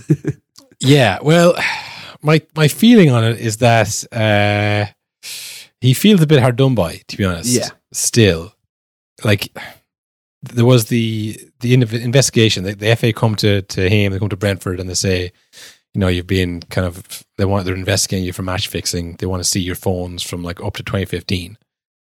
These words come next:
Speaker 2: Now, he said, I think fairly, he was like, "I don't have my phone from twenty fifteen."
Speaker 1: Yeah, no one
Speaker 2: You know,
Speaker 1: does.
Speaker 2: like, that's, no one, no one does, you know, so I, I can't give you those text messages, you know.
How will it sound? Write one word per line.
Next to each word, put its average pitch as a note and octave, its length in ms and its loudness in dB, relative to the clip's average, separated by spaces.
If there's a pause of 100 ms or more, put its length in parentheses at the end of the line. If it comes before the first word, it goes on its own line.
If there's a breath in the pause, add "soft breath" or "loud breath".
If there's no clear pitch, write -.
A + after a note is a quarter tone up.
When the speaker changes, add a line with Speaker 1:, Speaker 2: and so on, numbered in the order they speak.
(220)
Speaker 2:
Now, A2 80 6
he D#3 100 8
said, G#2 400 0 (360)
I A#2 100 0
think A#2 160 0
fairly, G#2+ 380 2
he E3 140 -4
was G2+ 180 -4
like, F#2+ 320 -4
"I - 20 -4
don't B2 120 2
have G#2+ 80 -2
my G2 80 -4
phone F#2+ 420 -6
from E2+ 160 -18
twenty F#2+ 140 -6
fifteen." F#2 320 -6
Speaker 1:
Yeah, A2+ 160 -2
no A2+ 140 -2
one G#2 100 -4
Speaker 2:
You F#2+ 60 -4
know, E2 100 -6
Speaker 1:
does. - 160 -10
Speaker 2:
like, F#2 140 -6
that's, - 300 -6
no A2+ 140 4
one, A2 120 2
no B2+ 80 4
one E2+ 80 -2
does, - 260 -10
you G#2+ 40 -4
know, F#2 100 -2
so G2+ 140 -6
I, G2 200 0
I G2 60 -4
can't - 600 -4
give G#2+ 160 0
you G2+ 60 0
those F#2 200 0
text - 300 -8
messages, F2 440 -10
you F2+ 60 -10
know. F2 240 -10